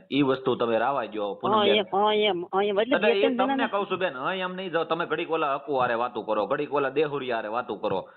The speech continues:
Speaker 1: ઘડીક તમે મનસુખભાઈને
Speaker 2: મારે
Speaker 1: ઓડિયો
Speaker 2: તો
Speaker 1: વાયરલ કરો. મારી વાત સાંભળો બેન, મનસુખભાઈને તમે ઓડિયો વાયરલ કરો ને તમે મંજૂરી સ્પષ્ટ રીતે આપી, બરોબર?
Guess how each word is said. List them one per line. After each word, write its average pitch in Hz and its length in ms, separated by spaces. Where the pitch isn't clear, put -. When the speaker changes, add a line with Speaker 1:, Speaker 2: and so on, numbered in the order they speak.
Speaker 1:
ઘડીક 156 260
તમે 175 240
મનસુખભાઈને 180 500
Speaker 2:
મારે 196 140
Speaker 1:
ઓડિયો 277 220
Speaker 2:
તો 339 60
Speaker 1:
વાયરલ 285 320
કરો. 180 80
મારી 202 220
વાત 208 120
સાંભળો 202 240
બેન, 170 160
મનસુખભાઈને 180 580
તમે 180 200
ઓડિયો 180 300
વાયરલ 175 260
કરો 175 160
ને 165 60
તમે 160 140
મંજૂરી 160 300
સ્પષ્ટ 180 340
રીતે 143 220
આપી, 143 280
બરોબર? 160 360